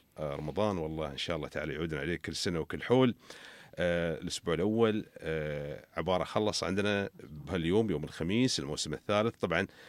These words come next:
آه، للتذكير نقول بأن يوم الخميس عندنا، آه، الحلقة الأخيرة من ال-، كل أسبوع مستمعين، عندنا،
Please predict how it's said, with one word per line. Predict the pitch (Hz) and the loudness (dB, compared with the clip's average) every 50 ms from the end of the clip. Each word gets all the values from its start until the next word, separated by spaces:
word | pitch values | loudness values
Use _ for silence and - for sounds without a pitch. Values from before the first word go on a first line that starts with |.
| - - - - - - | -20 -20 -20 -20 -8 -2
آه، | 87 98 95 95 95 90 | 0 2 2 2 2 2
للتذكير | 90 127 143 - - 139 131 - - 113 90 69 60 60 | 2 2 2 4 4 4 4 4 2 2 2 2 0 -4
نقول | 78 73 76 98 117 135 135 | -6 -2 0 2 4 4 4
بأن | 98 87 67 82 92 87 87 87 90 - - | 2 0 0 0 0 0 0 0 0 -2 -4
يوم | 92 92 101 123 151 185 | -2 2 4 6 8 8
الخميس | 175 147 - - 104 87 85 85 82 - - - | 6 6 4 4 4 6 4 4 4 2 0 -2
عندنا، | 64 78 76 76 78 78 85 98 104 117 135 - - _ - | -2 -2 -2 0 0 0 0 0 -2 -2 -4 -8 -10 _ -8
آه، | 80 78 76 73 67 | -4 -2 -2 -2 -4
الحلقة | 67 - - - 107 92 - - 95 85 73 80 | -4 -4 0 0 0 0 0 0 0 0 0 -2
الأخيرة | 82 87 - 107 - - 143 127 113 82 71 | -4 -2 -2 -2 2 4 4 6 6 4 4
من | 80 92 95 90 78 - - | 4 2 2 2 0 -2 -4
ال-، | - 78 76 73 76 76 69 - - - | -6 -4 -2 -2 -2 -2 -4 -6 -8 -2
كل | - 123 110 98 | 0 0 2 2
أسبوع | 87 - 92 85 107 110 90 73 | 0 0 0 2 2 2 2 2
مستمعين، | 78 76 - - 95 80 76 73 101 131 147 139 | 0 -2 -2 0 0 0 2 2 2 2 4 4
عندنا، | 107 123 127 123 123 123 123 127 | 2 2 4 4 6 6 6 4